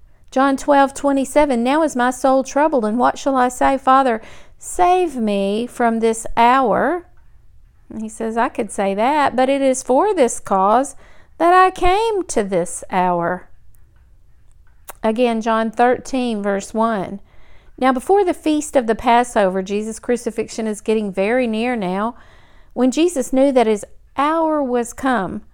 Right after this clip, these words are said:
that he should depart out of this world to the Father, having loved his own which were in the world, he loved them to the end." Compare that with John seventeen, verse one.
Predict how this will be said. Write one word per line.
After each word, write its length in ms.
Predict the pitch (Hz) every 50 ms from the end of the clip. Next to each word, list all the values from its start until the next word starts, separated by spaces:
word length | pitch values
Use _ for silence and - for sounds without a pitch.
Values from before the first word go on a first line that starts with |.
| - - - _ - - -
that 120 | - -
he 160 | 220 254 269
should 200 | - - - 247
depart 380 | 208 220 220 - 269 247 233 233
out 140 | 226 220 220
of 80 | 226
this 200 | 208 202 196 -
world 280 | 220 220 214 208 208 208
to 80 | -
the 100 | 208 208
Father, 440 | 196 - - 214 220 220 208 196 196
having 260 | 208 202 196 202 196
loved 240 | 196 196 196 202 202
his 120 | 202 196 202
own 240 | 196 196 196 196
which 220 | 196 190 - - -
were 80 | 208
in 120 | 202 202 208
the 80 | 196
world, 280 | 190 185 180 175 175 180
he 100 | - 208
loved 300 | 196 190 196 196 190 185
them 180 | 185 175 180 185
to 140 | - -
the 100 | 185 175
end." 460 | 175 202 196 196 185 175 170 180 190 190 - - - - - - - - - - - -
Compare 420 | - 226 214 214 233 240 233 233
that 180 | 233 233 233 -
with 140 | 208 196
John 280 | - - 208 202 208 202
seventeen, 960 | 196 - - 247 240 233 220 208 202 - - 240 240 233 220 190 170 175 185 - - - - - - - -
verse 340 | 214 208 202 202 202 - -
one. 460 | 208 208 208 196 170 175 185 190